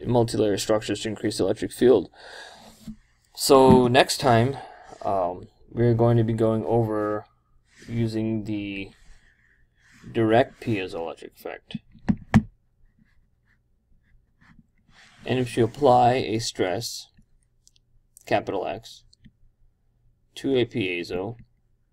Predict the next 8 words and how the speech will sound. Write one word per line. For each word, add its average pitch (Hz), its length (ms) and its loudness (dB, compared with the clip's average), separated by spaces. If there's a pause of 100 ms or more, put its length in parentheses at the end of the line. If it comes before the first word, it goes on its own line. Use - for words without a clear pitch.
(300)
and 117 220 -2
then 147 160 2
we 135 80 -4
get 117 240 0
out 78 240 0
a 85 100 -6
voltage. - 680 -8 (1600)
Uh, 90 360 -4